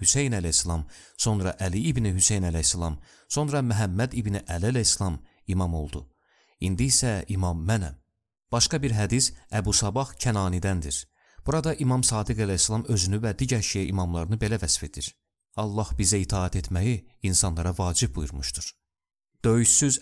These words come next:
əldə edilən qənimətlər və zalım hakimlərin haqsız topladığı malların idarəsi bizə aiddir. Zalım tağutlar bəzi mal dövləti özlərinə aid edərək haqqı çatanlara ondan məhrum edirdilər.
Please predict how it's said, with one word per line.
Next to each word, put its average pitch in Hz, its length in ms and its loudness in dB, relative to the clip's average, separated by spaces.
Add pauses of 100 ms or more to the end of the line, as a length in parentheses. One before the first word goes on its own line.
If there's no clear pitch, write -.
əldə 101 240 0
edilən 95 300 -2
qənimətlər 85 580 -2 (300)
və 85 140 2
zalım 107 440 2
hakimlərin 95 560 -2
haqsız 101 400 -2
topladığı 92 460 -2
malların 87 420 0
idarəsi 87 540 -2
bizə 101 240 0
aiddir. - 320 -10 (560)
Zalım 131 420 2
tağutlar 123 600 -2
bəzi 117 260 2
mal 98 160 0
dövləti 90 380 0
özlərinə 92 400 0
aid 90 160 -2
edərək 131 320 -2 (120)
haqqı - 300 -4
çatanlara 92 480 0
ondan 101 240 0
məhrum 95 320 2
edirdilər. 78 480 -6